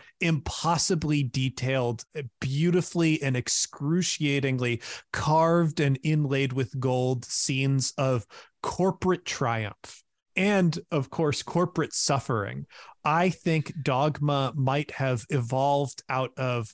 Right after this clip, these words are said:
w-, what at one point was a populist revolution.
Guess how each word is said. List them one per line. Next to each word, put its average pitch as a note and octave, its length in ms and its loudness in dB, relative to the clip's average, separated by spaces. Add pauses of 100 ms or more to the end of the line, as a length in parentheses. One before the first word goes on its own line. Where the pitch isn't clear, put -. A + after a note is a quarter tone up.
w-, D3+ 280 -4
what C#3 160 0
at - 80 -6
one D#3 340 0
point F3 500 -4
was C3 200 -2
a A2+ 80 -2
populist C3+ 680 -2
revolution. C3+ 760 -2